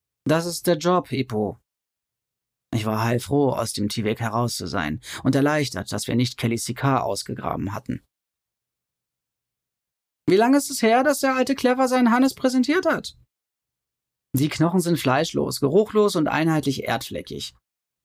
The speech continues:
Die einzigen Insekteneinschlüsse, die ich gefunden habe, waren vertrocknete Puppenhöhlen. In dieser Tiefe und innerhalb der Scheune vergraben, würde ich schätzen, dass der Hund mindestens zwei Jahre tot ist.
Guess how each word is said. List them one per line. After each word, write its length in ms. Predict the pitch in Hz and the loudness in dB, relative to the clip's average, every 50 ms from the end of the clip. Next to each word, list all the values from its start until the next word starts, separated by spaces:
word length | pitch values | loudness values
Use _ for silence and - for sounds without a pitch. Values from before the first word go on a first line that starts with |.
| _ _ _ _ _ _ - | _ _ _ _ _ _ -2
Die 100 | 170 - | 2 2
einzigen 400 | 196 226 262 262 - 220 214 202 | 4 4 4 4 4 4 4 4
Insekteneinschlüsse, 880 | 208 175 151 170 196 - - - 185 165 165 165 - - 165 160 - 156 | 4 2 4 2 0 -2 0 -2 0 0 0 0 0 0 -2 -2 -2 -2
die 160 | 143 143 139 | -2 0 -2
ich 80 | 131 127 | -2 0
gefunden 440 | - 135 - - 175 170 - 156 151 | -2 -2 0 0 0 2 2 2 2
habe, 240 | 147 147 147 131 | 2 2 2 2
waren 220 | 139 139 131 135 135 | 2 2 2 2 0
vertrocknete 520 | - 131 - - 135 - 143 135 - 143 | -2 -4 -4 -4 -2 0 0 0 0 -2
Puppenhöhlen. 680 | 127 - 151 - - 127 110 107 120 - 95 90 90 - - - - - - - - - - - - | -2 -2 -4 0 0 0 0 0 -4 -6 -6 -8 -8 -10 -14 -20 -20 -20 -20 -20 -20 -20 -12 -2 2
In 100 | 185 175 | 2 2
dieser 240 | 175 196 208 220 | 4 4 2 2
Tiefe 400 | 208 - - 214 226 226 - 262 | 0 2 2 2 2 2 2 2
und 160 | 233 196 190 - | 2 2 2 2
innerhalb 300 | 180 180 175 175 175 - | 4 4 4 2 0 0
der 120 | - 165 | 0 0
Scheune 300 | - - 151 147 151 165 | 0 2 2 2 2 2
vergraben, 640 | 151 160 143 139 135 139 143 147 175 165 170 165 - | 0 -2 -2 0 0 2 2 2 2 0 -2 -2 0
würde 220 | 180 214 254 247 | 2 2 2 2
ich 100 | 262 240 | 2 0
schätzen, 340 | - - 226 214 - - 220 | 2 0 0 0 0 2 2
dass 120 | 208 190 | 2 2
der 160 | - 196 175 165 | 2 2 2 4
Hund 160 | 190 190 - | 2 2 4
mindestens 500 | 170 180 196 190 - - 175 160 - - | 4 4 4 4 2 0 0 0 -2 -2
zwei 240 | - - 135 139 143 | -2 0 0 2 2
Jahre 280 | 139 135 135 139 147 | 2 2 2 0 0
tot 260 | - - 127 - - | -2 -2 -4 -4 -4
ist. 340 | 135 120 - - - - - | -8 -8 -8 -8 -10 -12 -18